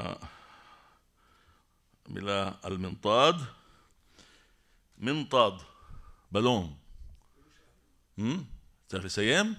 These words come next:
<laughs> אני, אמ, אמ, אעבור גם קצת ל-, ל-, ב-, בסוגיה שדיברתי עליה לאחרונה, העניין הזה של יחס, אנחנו שמענו מפרופסור פירו את העניין הזה של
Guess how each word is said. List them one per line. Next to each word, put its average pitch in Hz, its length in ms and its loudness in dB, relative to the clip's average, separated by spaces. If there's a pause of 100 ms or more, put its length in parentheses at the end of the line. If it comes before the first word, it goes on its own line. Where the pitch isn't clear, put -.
(2000)
<laughs> - 880 -12 (720)
אני, 117 320 -6 (120)
אמ, 107 540 -6
אמ, 101 340 -6 (100)
אעבור 151 460 -4 (380)
גם 127 340 -6 (380)
קצת 156 360 0 (140)
ל-, 92 500 0 (240)
ל-, 87 300 -6
ב-, 85 320 -12
בסוגיה 95 500 -6
שדיברתי 90 480 -8
עליה 92 200 -4
לאחרונה, 92 540 -8
העניין 90 280 -10
הזה 92 180 -10
של 87 220 -12
יחס, 95 340 -10 (540)
אנחנו 95 260 -12
שמענו 107 380 -4
מפרופסור 98 600 -10
פירו 113 420 -6
את - 140 -14
העניין 95 320 -6
הזה 95 180 -8
של 92 280 -10